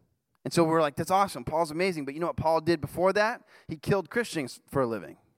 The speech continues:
persecuted Christians, put them in jail. Uh, Acts eight three, let's throw that up.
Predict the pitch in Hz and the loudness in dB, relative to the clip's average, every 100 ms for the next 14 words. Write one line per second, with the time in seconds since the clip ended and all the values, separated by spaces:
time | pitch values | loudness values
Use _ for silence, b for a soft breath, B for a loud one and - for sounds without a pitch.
0 | _ 226 233 202 180 143 - 127 - - | _ 4 4 0 -2 -2 -4 -10 -10 4
1 | 208 208 196 175 208 110 - b b b | 6 6 4 6 6 4 -2 b b b
2 | b b b b _ _ _ 151 160 147 | b b b b _ _ _ 4 6 6
3 | 131 - 156 190 175 - - _ _ _ | 2 0 4 4 2 -8 -14 _ _ _
4 | 180 165 - 175 139 - 175 151 139 107 | 2 2 -2 -2 -2 0 2 4 4 0
5 | - | -4